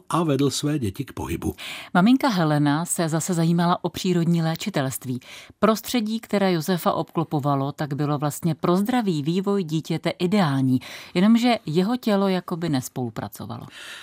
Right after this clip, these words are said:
Speaker 1: Malý Josef trpěl astmatem, křivicí i revmatickou horečkou. Býval vyčerpaný, zadýchaný a lékaři ho označovali za slabého a křehkého chlapce.
Speaker 2: Spolužáci se mu posmívali,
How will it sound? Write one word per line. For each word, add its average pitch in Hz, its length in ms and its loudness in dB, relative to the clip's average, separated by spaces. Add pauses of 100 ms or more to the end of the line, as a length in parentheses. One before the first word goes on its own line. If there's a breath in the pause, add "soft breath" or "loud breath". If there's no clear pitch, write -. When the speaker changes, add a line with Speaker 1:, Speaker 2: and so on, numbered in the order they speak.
(220 loud breath)
Speaker 1:
Malý 151 300 4
Josef 147 440 4
trpěl 110 400 0 (120)
astmatem, 165 800 0 (140)
křivicí 147 1000 0
i 175 260 4
revmatickou 135 800 0
horečkou. 113 680 -2 (460 loud breath)
Býval 117 280 4
vyčerpaný, 131 880 2
zadýchaný 127 880 0
a 110 100 -6
lékaři 143 560 0
ho 107 140 0
označovali 131 760 0 (240 loud breath)
za 117 200 2
slabého 165 840 0
a - 40 0
křehkého - 680 -4
chlapce. - 460 -10 (380 loud breath)
Speaker 2:
Spolužáci 226 600 2
se 240 100 0
mu 233 120 6
posmívali, 156 680 0